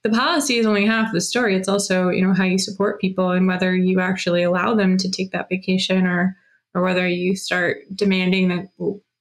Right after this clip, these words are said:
you were, you were gone for a week. Where's your report that you were supposed to write?" And, and,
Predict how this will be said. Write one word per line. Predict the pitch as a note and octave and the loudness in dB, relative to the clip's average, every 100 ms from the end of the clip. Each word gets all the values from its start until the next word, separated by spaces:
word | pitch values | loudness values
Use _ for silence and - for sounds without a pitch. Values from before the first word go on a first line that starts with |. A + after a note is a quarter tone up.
| _ - | _ -6
you | G3 F#3+ | -2 0
were, | F#3 - | 0 -2
you | - G3+ | 0 0
were | |
gone | G3 F3+ G#3+ | 0 0 0
for | A3 | 0
a | F3+ | 0
week. | F3+ F3 | 0 0
Where's | F3+ F3+ F3+ | 0 0 0
your | F3+ E3+ | -2 -2
report | E3+ - A#3 C#4 | -4 -2 -2 0
that | - | -2
you | F3+ | -2
were | - G3 | 0 -2
supposed | - F#3 - - | -2 -2 -2 -4
to | - | -6
write?" | - - - | -6 -8 -8
And, | - - - | -6 -6 -4
and, | - - - | -4 -4 -6